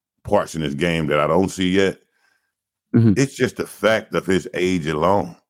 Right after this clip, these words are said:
Speaker 2: Oh yeah, yeah. You'll, you'll naturally get better just by doing
Speaker 1: But
Speaker 2: and working
Speaker 1: this
Speaker 2: on
Speaker 1: guy
Speaker 2: stuff.
Speaker 1: plays like this at nineteen.
Speaker 2: Yeah, at twenty-one, it's gonna be wild.
Speaker 1: That's not a, name me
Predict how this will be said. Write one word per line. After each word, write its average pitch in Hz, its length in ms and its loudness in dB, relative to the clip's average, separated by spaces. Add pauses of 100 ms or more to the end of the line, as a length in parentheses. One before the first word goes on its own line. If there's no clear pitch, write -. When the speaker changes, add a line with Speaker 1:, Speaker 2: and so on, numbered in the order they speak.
(180)
Speaker 2:
Oh 156 80 -2
yeah, 147 240 0 (100)
yeah. 117 160 0 (140)
You'll, - 300 -6
you'll 127 160 2
naturally 117 520 2
get 104 200 0
better 101 240 0
just 95 220 -4
by 95 120 -6
doing 98 440 -2
Speaker 1:
But 151 180 4
Speaker 2:
and 165 180 -6
working 117 280 2
Speaker 1:
this 131 100 2
Speaker 2:
on 104 60 -4
Speaker 1:
guy 151 140 2
Speaker 2:
stuff. 104 200 0
Speaker 1:
plays 135 320 0
like 127 340 0
this 151 320 0
at 120 240 -2
nineteen. 131 800 -2 (260)
Speaker 2:
Yeah, - 140 -10 (640)
at - 80 -16
twenty-one, 123 520 2
it's 98 140 -6
gonna 110 180 -4
be - 100 -6
wild. 55 360 -4 (960)
Speaker 1:
That's 196 260 -2
not 208 220 2
a, 117 240 2 (180)
name 214 340 2
me 170 140 -2